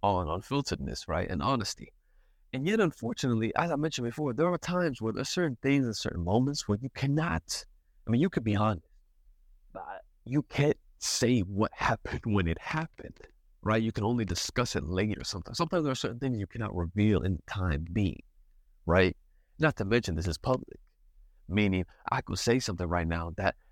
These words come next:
maybe out of a thousand people I know, five I'm not okay with knowing right now. <laughs> And, but they could stumble upon it and hear this shit,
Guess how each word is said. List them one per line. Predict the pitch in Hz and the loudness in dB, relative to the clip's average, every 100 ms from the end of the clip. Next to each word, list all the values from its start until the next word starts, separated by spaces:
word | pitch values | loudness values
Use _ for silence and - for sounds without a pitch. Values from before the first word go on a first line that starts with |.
| - | -6
maybe | 110 156 170 156 160 156 151 - | 0 0 2 0 -2 -2 -4 -4
out | 113 110 | -2 0
of | 107 104 | 0 0
a | - - | -4 -6
thousand | - 123 120 | -2 0 -2
people | 113 127 - 92 | -4 -4 -2 -2
I | 87 | 0
know, | 95 87 76 80 - _ _ _ _ _ _ _ | 0 -2 -4 -8 -12 _ _ _ _ _ _ _
five | - 131 127 120 90 76 76 - - | -2 2 2 0 -2 -4 -6 -8 -4
I'm | 101 78 | -4 -4
not | 87 98 98 | -2 2 2
okay | 95 113 | 0 0
with | 90 78 | 0 -2
knowing | 95 123 143 117 90 | -4 2 4 4 -2
right | 101 110 85 71 | -2 0 0 0
now. | 98 98 - - - - 147 - 156 - - | -2 -4 -8 -16 -16 -8 -8 -6 -8 -6 -2
<laughs> | 190 - - - - - - - - - | -2 -2 -8 -8 -18 -20 -20 -20 -20 -2
And, | 131 110 | 0 2
but | 95 | 0
they | 98 | 0
could | - 101 | 2 0
stumble | - 92 90 78 | 0 -2 0 -2
upon | - - - - | -2 -2 0 0
it | - - | -4 -2
and | 104 | -2
hear | 120 190 285 | 0 2 2
this | 87 - | 2 -2
shit, | - 50 | -6 -8